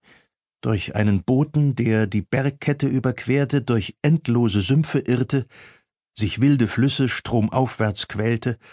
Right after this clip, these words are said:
und fast ein Opfer der Raubtiere, der Verzweiflung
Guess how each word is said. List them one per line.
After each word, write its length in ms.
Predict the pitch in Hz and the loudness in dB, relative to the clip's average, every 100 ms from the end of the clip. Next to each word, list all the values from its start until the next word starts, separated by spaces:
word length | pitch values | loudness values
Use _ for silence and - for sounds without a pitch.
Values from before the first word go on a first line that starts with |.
| - | -8
und 160 | 113 110 | -4 -2
fast 340 | 165 - - | -2 -2 -2
ein 180 | 131 123 | -2 0
Opfer 260 | 139 - 120 | -2 -2 0
der 200 | 107 95 | 0 2
Raubtiere, 760 | 117 143 - - 143 147 123 _ _ - | 0 0 -6 -4 -2 -2 -4 _ _ -10
der 60 | |
Verzweiflung 800 | 113 104 - 120 123 120 110 92 | -6 -4 0 0 2 2 0 0